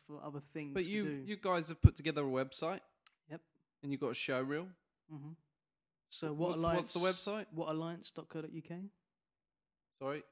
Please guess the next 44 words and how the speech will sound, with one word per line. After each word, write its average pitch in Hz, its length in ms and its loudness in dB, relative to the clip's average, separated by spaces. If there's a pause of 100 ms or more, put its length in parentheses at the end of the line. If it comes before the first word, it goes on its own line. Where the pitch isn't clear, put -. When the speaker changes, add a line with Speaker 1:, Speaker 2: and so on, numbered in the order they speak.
Speaker 1:
What 147 260 -6
alliance 147 460 -6
dot 143 180 -14
co 147 180 -10
dot 147 120 -10
U 147 140 -10
K. 147 80 -8
Speaker 2:
What? - 300 -4 (840)
Speaker 1:
Alliance 139 540 -12 (100)
dot 139 140 -18
co 139 180 -14
dot 143 100 -16
U 143 200 -16
K. 151 80 -20 (920)
Speaker 2:
Dot 110 180 -14
co 110 160 -8
dot 104 200 -14
U - 120 -18
K. - 160 -20 (100)
Speaker 1:
Yeah. 143 160 -10 (800)
Speaker 2:
And 117 100 -6
that's 123 180 -4
got - 240 -6
both 120 180 -4
of - 60 -12
your 117 160 -4
show 117 240 -2
reels 107 300 -6
on 104 160 -8
there. 104 260 -8
Speaker 1:
Yeah. 139 220 -6 (440)
Speaker 2:
I 175 80 -4
mean, 180 400 -2 (420)
I 196 100 0
looked 139 280 -4
at 113 80 -8
that. 151 180 -6
That's 170 140 -12 (100)
pretty 117 180 -6
good, 117 180 -8 (260)
good 120 160 -12
work 135 260 -6
there. 185 240 -8 (280)
Speaker 1:
Mm. 143 160 -10